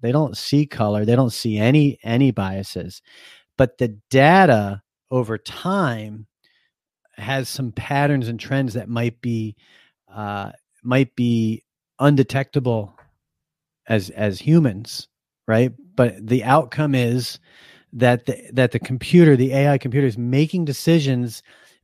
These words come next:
based off of the trends and the likeliness of other decisions being made that could have bias in them. So when I, when I see a question like this, that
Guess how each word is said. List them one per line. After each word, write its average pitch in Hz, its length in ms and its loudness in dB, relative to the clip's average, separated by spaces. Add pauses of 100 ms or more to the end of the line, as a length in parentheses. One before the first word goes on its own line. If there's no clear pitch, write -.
based 139 340 2
off 127 240 2
of 113 140 -4
the 113 100 -4
trends 131 800 -4
and 123 220 -4
the 113 60 -2
likeliness 110 880 -2 (200)
of 107 520 -2 (140)
other 135 260 2
decisions 107 520 -4
being 101 300 -4
made 101 300 -4
that 101 200 -6
could 110 200 -4
have 95 260 -8
bias 92 440 -8
in 90 140 -10
them. 98 280 -14 (600)
So - 140 2
when 131 120 4
I, 143 200 6
when 135 260 4
I 135 160 6
see 131 200 0
a 110 40 2
question 113 340 -4
like 104 160 -8
this, 117 220 -2
that 104 200 -8